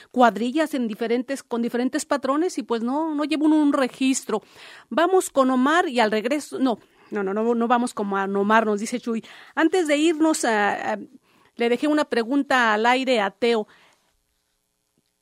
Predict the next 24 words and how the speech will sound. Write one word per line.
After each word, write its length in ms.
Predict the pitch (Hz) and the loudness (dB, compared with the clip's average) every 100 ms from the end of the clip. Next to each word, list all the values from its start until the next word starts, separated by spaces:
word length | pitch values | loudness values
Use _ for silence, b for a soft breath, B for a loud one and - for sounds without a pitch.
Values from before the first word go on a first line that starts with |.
| _ - | _ -2
¿Qué 180 | 349 | 0
va 100 | 359 | 0
a 40 | 359 | 0
pasar 460 | 339 320 302 302 | 0 0 0 -2
si 160 | 285 262 | -2 -2
uno 180 | 277 277 | 0 0
llama 400 | 233 262 262 247 | 0 0 0 -2
a 140 | 202 | -4
esta 480 | 202 233 226 - 247 | -4 -2 -4 -4 -4
tar-, 400 | - - 190 - - | -4 -6 -6 -8 -4
a 100 | 226 | -4
este 280 | 240 277 | -2 0
número, 440 | 240 247 254 214 196 | 0 2 0 0 -2
al 160 | 202 | -4
siete 420 | 190 262 262 262 254 | -6 -4 -2 -2 -4
cincuenta 580 | 208 202 202 202 202 | -4 -10 -8 -8 -6
y 60 | 196 | -6
nueve, 240 | 220 233 | -4 -4
setenta 460 | 233 208 - 196 196 | -6 -8 -8 -8 -8
y 40 | |
tres 360 | 190 208 226 220 | -8 -6 -6 -4
veinticinco? 640 | 220 220 262 247 311 302 | -4 -4 -6 -2 -2 0
Aquí 240 | 240 240 262 | -2 -2 -4
dice, 400 | 269 254 208 | -2 -4 -4